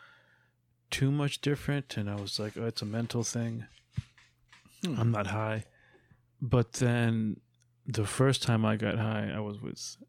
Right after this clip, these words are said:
Speaker 1: John.
Speaker 2: No, no, no. Hold on, hold on. While we're still in Austin,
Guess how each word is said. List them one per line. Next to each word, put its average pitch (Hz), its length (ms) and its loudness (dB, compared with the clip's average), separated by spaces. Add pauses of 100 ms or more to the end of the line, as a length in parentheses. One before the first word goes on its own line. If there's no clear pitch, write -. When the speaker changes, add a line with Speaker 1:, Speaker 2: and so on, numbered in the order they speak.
(160)
Speaker 1:
John. 110 480 2 (140)
Speaker 2:
No, 139 180 0
no, 107 140 -2
no. 95 120 -8
Hold 107 260 -8
on, 98 100 -6
hold 92 180 -10
on. 85 200 -12 (560)
While 113 240 -2
we're 107 140 0
still 107 580 -4 (100)
in 101 160 -4
Austin, 98 540 -8